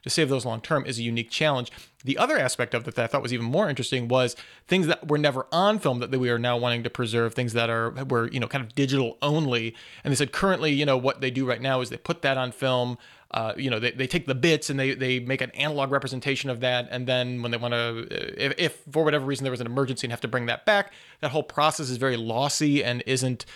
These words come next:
the best when it comes to long-term storage. Something like, uh, Project Silica, storing it in glass and being able to have this extremely high density storage, uh, is, is very interesting, especially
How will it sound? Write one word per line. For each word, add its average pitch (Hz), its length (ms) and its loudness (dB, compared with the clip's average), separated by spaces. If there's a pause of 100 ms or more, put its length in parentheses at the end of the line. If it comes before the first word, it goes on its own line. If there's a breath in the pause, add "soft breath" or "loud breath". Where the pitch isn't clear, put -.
(240 loud breath)
the 127 180 4
best 120 500 -2
when 123 140 0
it 117 60 -6
comes 127 180 -2
to 123 60 -2
long-term 120 340 -2
storage. 131 340 0 (200 loud breath)
Something 185 360 0
like, 131 340 2
uh, 123 140 0
Project 127 380 0
Silica, 123 480 0
storing 123 280 -2
it - 80 -10
in 117 80 -6
glass 117 440 0
and 117 140 -4
being 117 160 -2
able 117 140 -2
to 110 60 -2
have 120 140 -4
this 113 140 -6
extremely 120 320 -4
high 117 160 -4
density 117 500 -4
storage, 156 480 2 (380 loud breath)
uh, 127 360 4
is, 139 200 -2
is 131 680 -2
very 131 640 0
interesting, 143 460 -2
especially 147 540 0